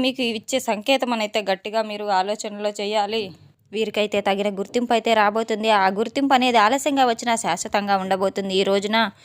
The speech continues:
ఉద్యోగపరంగా అయితే మీరు ఆనందమైన ఫలితాలు అయితే పొందబోతున్నారు. తగినటువంటి గుర్తింపు మీకు తప్పకుండా లభించి తీరుతుంది. మంచి అర్హత ఉన్న వారికి ఎక్కువగా ఇప్పటి వరకు అయితే ఎటువంటి లాభం లేదని చెప్పి బాధపడుతున్నారో వారు కూడా ఈరోజు ఒక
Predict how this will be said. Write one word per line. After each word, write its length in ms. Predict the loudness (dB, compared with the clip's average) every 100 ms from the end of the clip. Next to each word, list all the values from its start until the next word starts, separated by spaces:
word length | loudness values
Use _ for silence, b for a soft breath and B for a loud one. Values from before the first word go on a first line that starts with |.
| B B -2
ఉద్యోగపరంగా 720 | 2 4 4 4 4 4 4
అయితే 240 | 4 4 4
మీరు 220 | 6 6
ఆనందమైన 500 | 6 4 2 2 0
ఫలితాలు 420 | 0 2 2 4
అయితే 140 | 2 2
పొందబోతున్నారు. 760 | 2 2 2 2 2 2 2
తగినటువంటి 560 | 2 2 0 0 0 0
గుర్తింపు 420 | -2 2 2 4
మీకు 280 | 2 4 4 4 B B 0
తప్పకుండా 460 | 2 4 2 2
లభించి 380 | 4 4 2 0
తీరుతుంది. 560 | 2 0 0 -4 0 0 -2 B B 0
మంచి 260 | 2 4
అర్హత 320 | 4 4 4 4
ఉన్న 200 | 4 4
వారికి 320 | 4 4 0
ఎక్కువగా 360 | -2 0 2
ఇప్పటి 260 | 2 4 4
వరకు 260 | 4 4 2
అయితే 260 | 4 4 2 0 B B 0
ఎటువంటి 400 | 4 4 4 2
లాభం 340 | 2 2 2
లేదని 300 | 4 4 4
చెప్పి 260 | 0 0 2
బాధపడుతున్నారో 800 | 2 2 2 2 0 2 4 4
వారు 220 | 4 4
కూడా 220 | 2 4
ఈరోజు 300 | 6 6 4 4
ఒక 200 | 4